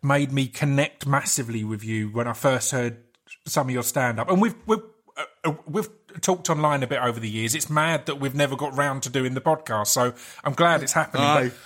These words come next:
Speaker 1: But one of the things that made me connect massively with you is the talking about negative or dark subjects and not being aware that they're, they're, they're negative or dark.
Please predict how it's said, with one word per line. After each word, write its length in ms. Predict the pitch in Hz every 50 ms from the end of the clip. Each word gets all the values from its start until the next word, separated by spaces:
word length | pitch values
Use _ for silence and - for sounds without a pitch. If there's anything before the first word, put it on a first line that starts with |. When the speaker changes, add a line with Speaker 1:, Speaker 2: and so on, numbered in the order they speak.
| - - - - -
Speaker 1:
But 80 | 131 139
one 120 | 170 190
of 40 | 202
the 60 | 196
things 260 | 180 - 208 190 170 151
that 100 | 160 160
made 180 | 170 175 170
me 100 | 165 156
connect 340 | - - - 160 156 - -
massively 500 | 147 170 160 - - 151 131 117 120 113
with 180 | 113 113 107 110
you 140 | 113 120
is 260 | 127 127 120 - - - - _ - _ _ _ _ _ _ _ _ _ _ _ -
the 440 | 139 127 147 143 143 135 135 156 - _ - _ -
talking 460 | - - 165 165 160 160 - 180 165
about 420 | 160 160 165 151 147 139 - - - _ _ _ _ _ _ _ _ _ _ _ _ _ _ _ _ _ _ -
negative 680 | 139 143 147 151 156 151 170 156 - - 165 151 131 -
or 160 | - 139 135
dark 440 | 120 - - 147 147 139 135 - -
subjects 880 | - - - 139 135 120 - - 120 104 113 - - - - - - - _
and 280 | - 131 123 127 127 131
not 260 | 139 143 147 - 131
being 260 | - 147 139 139 135
aware 420 | 127 123 120 127 131 131 131 123 120
that 200 | 113 127 139 139
they're, 260 | 135 123 120 123 135
they're, 280 | 135 143 135 127 135 - - -
they're 160 | 139 127 123
negative 540 | 127 135 135 127 117 120 - - 123 113 120
or 80 | 117 110
dark. 380 | 110 127 113 107 101 101 -